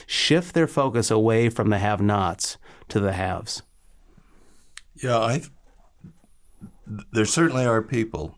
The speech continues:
Speaker 2: that go through their life viewing life through negative glasses. They're pretty grumbly.
Speaker 1: Mm.
Speaker 2: Um, they don't seem to be very thankful or aware of what they have.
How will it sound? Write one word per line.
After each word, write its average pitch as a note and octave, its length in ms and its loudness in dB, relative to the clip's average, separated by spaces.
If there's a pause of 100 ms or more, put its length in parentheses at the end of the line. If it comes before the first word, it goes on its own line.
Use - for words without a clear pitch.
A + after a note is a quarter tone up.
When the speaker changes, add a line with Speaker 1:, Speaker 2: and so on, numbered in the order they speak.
Speaker 2:
that E2+ 300 -2 (540)
go C#3 160 -2
through G3 200 -4
their F#2 180 0
life F2+ 600 -2 (1400)
viewing B2 640 4
life G#2+ 340 2
through G2 200 -2
negative G2 440 0
glasses. F2+ 640 -2
They're D#2+ 120 -6
pretty G2+ 240 -6
grumbly. G2 760 0 (260)
Speaker 1:
Mm. G#2+ 80 0
Speaker 2:
Um, D#2+ 520 -4 (560)
they E2+ 100 -8
don't E2 200 -8
seem F2+ 260 -6
to E2+ 100 -10
be F2 540 -6 (920)
very F2 300 -2
thankful G2 520 -2
or F#2+ 260 2
aware F2+ 560 0
of E2+ 460 -8
what F#2+ 180 -6
they G2 120 -10
have. F#2+ 540 -2